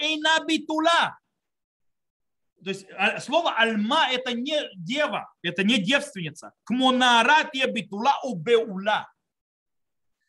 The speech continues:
О чем идется в виду? "Гине дерех гевер бе альма ги беула". То есть, да,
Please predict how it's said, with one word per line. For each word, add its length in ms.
О 160
чем 280
идется 240
в 20
виду? 120
"Гине 360
дерех 460
гевер 320
бе 240
альма 420
ги 140
беула". 520
То 80
есть, 160
да, 260